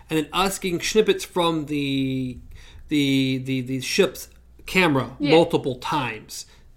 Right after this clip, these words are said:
Speaker 1: And it's, they're trying to give it a personality. They're trying to communicate that this thing is something.
Speaker 2: Yes, it's, it's giving it a semi-sentient vibe that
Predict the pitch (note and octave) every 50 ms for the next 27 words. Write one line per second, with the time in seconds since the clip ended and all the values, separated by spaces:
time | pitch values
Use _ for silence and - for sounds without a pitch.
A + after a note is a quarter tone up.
0 | - - - - - - - - - - E3+ E3+ D3+ F3 G3 F#3+ F#3+ - - F3+
1 | G#3 G3+ G3+ - - - A#3 A#3+ B3 B3+ A#3+ G3 D3 C#3+ C3+ - C3 B2+ B2+ -
2 | - C3 A2+ - - C3 A#2 A2+ A2+ - - - - - - - - - D#3+ -
3 | - - - - G#3 G3+ G3+ G3 F#3+ F3+ E3 C3 D#3+ B2+ - - E3 D#3 D3 C3+
4 | B2+ - D3+ C#3 A#2+ A#2+ - B2+ B2+ B2+ - - - D3 C#3 C3 B2 A#2+ B2 A#2+
5 | - - - - - - - F3+ E3+ - - - G3 E3 C3 - A#2+ - - -
6 | - C4 A3 - - - - - C4 B3 C4+ C4 D4 C#4+ D4+ C4+ - - G#3 -
7 | - - - - - - - - A#3 A#3 C4 D#4+ D#4 D#4+ D#4+ D4+ D4+ D4 C#4 -
8 | A#3+ A#3+ A#3+ A#3+ - - - C4+ C4 B3+ C4 B3+ B3 B3 A#3+ A#3 - - - A#3
9 | A3+ A3 G3+ - A3 G#3+ G#3 G3+ G3 G#3 G3 F#3 F#3 F3+ F3 F3 - - - G3
10 | G#3 G3+ F#3 G3+ G3 F#3+ F3+ F3 -